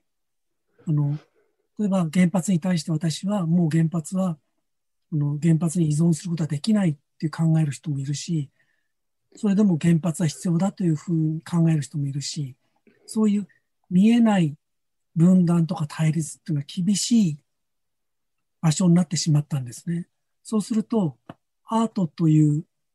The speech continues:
わけのわからないことをやってる人たちがそこに現れて、その隠されている言葉とか思いとか声といったもの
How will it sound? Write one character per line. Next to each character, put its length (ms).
わ 140
け 100
の 80
わ 120
か 100
ら 80
な 120
い 60
こ 140
と 140
を 40
や 80
っ 60
て 120
る 60
人 180
た 120
ち 160
が 240
そ 160
こ 100
に 100
現 140
れ 80
て、 360
そ 100
の 180
隠 140
さ 160
れ 80
て 140
い 60
る 200
言 220
葉 120
と 140
か 140
思 320
い 60
と 100
か 160
声 260
と 220
い 60
っ 40
た 140
も 160
の 80